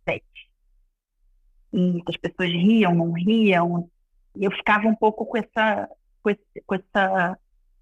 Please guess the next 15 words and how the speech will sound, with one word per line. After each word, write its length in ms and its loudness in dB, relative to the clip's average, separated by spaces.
é, 420 -2
esse 180 -4
medidor 540 4
de 80 -4
temperatura. 800 0
E 80 0
depois 380 0
eu 80 -2
fui 100 -8
me 80 -2
dando 260 -2
conta 300 -2
que 120 -6
tava 280 -6
errado. 580 -2